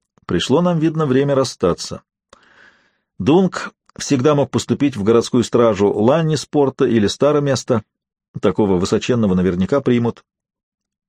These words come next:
Он стукался башкой обо все стропила от Ланниспорта до Королевской гавани.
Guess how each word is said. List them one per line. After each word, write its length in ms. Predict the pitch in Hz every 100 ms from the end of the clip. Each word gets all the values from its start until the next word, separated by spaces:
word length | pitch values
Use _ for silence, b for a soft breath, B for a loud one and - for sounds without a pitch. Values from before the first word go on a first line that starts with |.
| _ _
Он 280 | 113 143 127
стукался 500 | - - - 123 123
башкой 400 | 123 113 - 175
обо 240 | 113 113
все 160 | 110 143
стропила 560 | - 123 113 143 120 107
от 120 | -
Ланниспорта 760 | 135 123 107 - 120 98 -
до 100 | 90
Королевской 480 | 104 117 113 101 -
гавани. 420 | 98 156 160 127